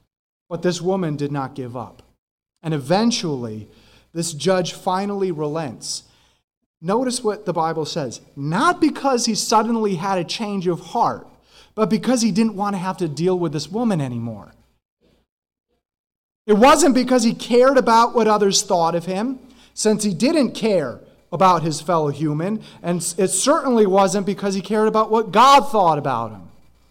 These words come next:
As pointed out by one biblical scholar, what's kind of funny about this response is what he says.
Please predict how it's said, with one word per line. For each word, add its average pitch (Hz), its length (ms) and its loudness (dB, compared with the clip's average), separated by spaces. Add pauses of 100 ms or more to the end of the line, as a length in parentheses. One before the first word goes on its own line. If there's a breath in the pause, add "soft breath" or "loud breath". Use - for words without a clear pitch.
(460)
As 175 120 -4
pointed 233 380 0
out 220 160 2
by 190 140 2
one 202 200 0
biblical 196 400 -4
scholar, 214 400 -2
what's 196 160 -4
kind 240 180 -8
of - 60 -8
funny 220 280 -4
about 170 240 -4
this 151 180 -10
response 190 420 -6
is 147 140 -12
what 160 140 -6
he 151 60 -6
says. 139 360 -8